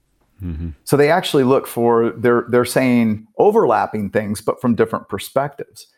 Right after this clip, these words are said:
Speaker 2: And if you had ten whose stories overlap to give you a bigger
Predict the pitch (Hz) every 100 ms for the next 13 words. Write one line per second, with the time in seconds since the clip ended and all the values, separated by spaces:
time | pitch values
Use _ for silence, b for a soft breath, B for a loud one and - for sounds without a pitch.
0 | _ _ 135 147 240 214 139 101 - -
1 | 185 196 120 104 - 139 127 - - 147
2 | 147 147 123 131 135 131 120 139 - -
3 | 107 120 113 98 95 123 113 101